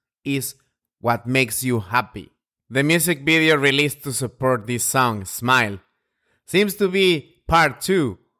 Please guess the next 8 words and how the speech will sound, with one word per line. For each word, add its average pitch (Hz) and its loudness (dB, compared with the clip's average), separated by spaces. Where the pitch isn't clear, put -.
of 135 2
their 131 0
Moaning 151 2
Lisa 143 -2
Smile 123 -2
video, 104 -8
where 139 0
drag 151 2